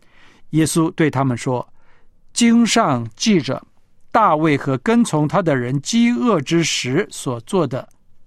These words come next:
所做的事，你们没有念过吗？他怎么进了上帝的殿，吃了陈设饼？这饼不是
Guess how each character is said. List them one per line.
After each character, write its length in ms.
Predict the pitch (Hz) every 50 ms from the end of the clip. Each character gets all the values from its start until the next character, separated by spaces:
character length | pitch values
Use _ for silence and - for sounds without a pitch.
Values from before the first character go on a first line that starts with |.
| -
所 220 | - - - 131 127
做 160 | - 185 160
的 100 | 127 135
事， 300 | - - - 226 156 - - - - - - -
你 80 | - 123
们 160 | 120 127 127
没 140 | 127 143 170
有 100 | 165 131
念 400 | 127 143 175 196 185 151 135 123
过 160 | - 160 147
吗？ 180 | 131 131 - - _ _ _ - - - _ _ - - - - - - - -
他 240 | - - - 240 262
怎 200 | 208 - 160 143
么 160 | 123 131 151
进 240 | 165 - - 220 190
了 260 | 156 139 123 - - _ - -
上 360 | - - - 220 196 165 147 139
帝 100 | 143 165
的 140 | 139 135 131
殿， 260 | - 180 170 139 113 - - _ _ _ _ _ _ -
吃 200 | - - - 202
了 160 | 202 190 156 139
陈 340 | - - - 143 156 185
设 280 | 190 - - 247 214 170
饼？ 640 | 143 - 143 123 113 110 107 107 110 131 165 196 214 - _ - - - - - - - - - - - - - - -
这 180 | - - 240 202
饼 380 | 160 - 180 156 135 - - 143 - _
不 180 | - 170 220 262
是 320 | 233 - - 220 156 -